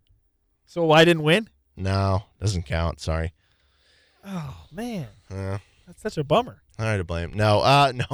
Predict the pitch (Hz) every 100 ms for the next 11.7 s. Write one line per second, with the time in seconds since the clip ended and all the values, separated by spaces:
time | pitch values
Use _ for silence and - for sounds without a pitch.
0 | 123 - - - 123 131 131 110 - 92
1 | 90 87 - - - 254 156 269 339 294
2 | 233 320 330 254 - - 254 294 302 294
3 | 247 156 - - 147 131 - 139 151 135
4 | 127 123 117 110 104 95 - - - -
5 | - 127 120 107 98 _ _ - 160 135
6 | - 220 240 170 131 110 104 104 143 _
7 | _ 139 190 202 190 226 240 208 131 -
8 | - - _ _ - 147 147 107 156 226
9 | - 214 147 147 190 269 - 180 131 127
10 | 233 214 117 98 104 127 120 101 131 143
11 | 147 147 156 123 131 123